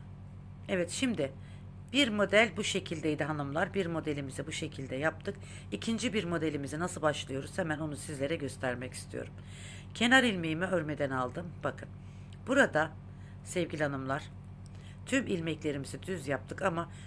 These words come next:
şu modellerin üzeri var bakın. Bu modellerin üzerindeki ilmekleri düz yapıyoruz.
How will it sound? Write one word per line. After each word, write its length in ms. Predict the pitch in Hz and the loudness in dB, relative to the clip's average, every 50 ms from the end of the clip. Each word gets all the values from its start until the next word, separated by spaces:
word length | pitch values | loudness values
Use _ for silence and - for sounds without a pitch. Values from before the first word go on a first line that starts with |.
| - | -8
şu 180 | - - - 220 | -4 -2 0 2
modellerin 680 | 220 233 262 262 - 247 208 185 180 170 170 165 170 175 | 4 4 6 6 8 8 6 8 8 6 6 6 4 2
üzeri 320 | 180 151 160 160 151 151 | -2 0 2 2 2 4
var 200 | 139 131 127 - | 4 2 2 2
bakın. 200 | 123 - - 131 - - - - - - - - | 0 -4 -4 -6 -8 -10 -12 -12 -12 -10 -6 -4
Bu 80 | 202 | 0
modellerin 580 | 208 240 269 277 285 277 233 196 180 165 160 165 | 2 4 6 8 8 8 8 8 6 4 4 2
üzerindeki 580 | 175 180 175 233 214 190 175 151 147 139 143 - | -2 2 4 4 4 4 2 0 -2 -2 -2 0
ilmekleri 580 | 214 202 180 175 160 147 - 147 135 143 131 | 0 0 2 2 0 0 0 -2 -2 -2 -2
düz 200 | 156 190 185 180 | -2 -2 -2 2
yapıyoruz. 520 | 214 214 214 - 202 220 214 220 208 - | 0 0 2 2 2 4 4 4 2 -2